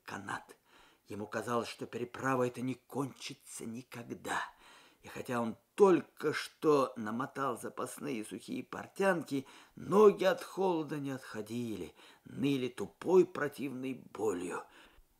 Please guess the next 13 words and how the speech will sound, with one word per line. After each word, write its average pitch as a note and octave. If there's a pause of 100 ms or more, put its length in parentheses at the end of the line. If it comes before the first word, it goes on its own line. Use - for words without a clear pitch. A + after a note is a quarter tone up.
(160)
«Ох, B2 (380)
гад -
он!» — - (460)
дыхнул G#2+
в D2+
затылок -
Юрия D3
Алексей. A#2+ (500)
«Кто?» — F#3+
спросил G2+
Юрий, A#2
не G#2+
оглядываясь. G#2+